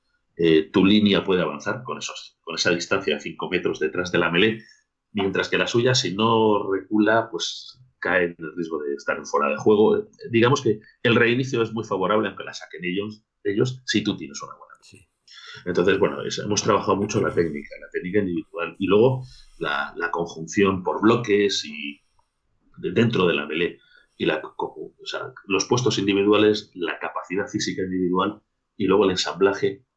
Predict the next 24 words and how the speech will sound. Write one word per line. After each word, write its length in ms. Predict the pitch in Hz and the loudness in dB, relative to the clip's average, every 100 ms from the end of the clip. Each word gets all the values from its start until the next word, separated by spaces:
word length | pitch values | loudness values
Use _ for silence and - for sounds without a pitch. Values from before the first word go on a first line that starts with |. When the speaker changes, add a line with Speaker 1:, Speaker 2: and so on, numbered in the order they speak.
| _ | _
Speaker 1:
por 200 | - - | -2 2
bloques, 460 | 98 120 120 113 - | 4 4 4 0 0
y 60 | 80 | 0
luego, 480 | 87 98 95 - _ _ _ _ | 2 4 2 0 _ _ _ _
eh, 580 | 90 80 78 76 76 - 95 - 101 | -6 -4 -4 -6 -8 -10 -14 -8 -2
los 120 | 113 98 | 2 4
bloques 320 | 120 127 - | 4 4 2
más 180 | 117 101 | 2 4
allá 160 | 104 | 4
de 80 | 98 | 4
la 80 | 85 | 2
primera, 300 | 82 87 80 | -2 -4 -4
segunda 340 | - 80 82 | -4 -6 -8
y 60 | 73 | -12
tercera 300 | - - - - | -16 -20 -18 -6
línea. 400 | 87 87 95 - _ _ _ _ _ | -4 -4 -6 -12 _ _ _ _ _
Eh, 1040 | - 90 82 80 78 78 76 73 73 71 - _ _ _ | 0 4 4 4 4 2 0 -4 -6 -6 -10 _ _ _
y 120 | 104 | 2
luego, 300 | 90 95 113 | 4 6 6
bueno, 320 | 101 80 - _ _ _ _ | 4 0 -6 _ _ _ _
eh, 140 | - 87 | -8 -4
durante, 400 | 95 85 82 _ _ | -2 -4 -6 _ _
hemos 260 | 92 101 - | -2 0 2
conseguido, 760 | 110 104 101 92 104 110 127 | 2 2 2 4 4 4 0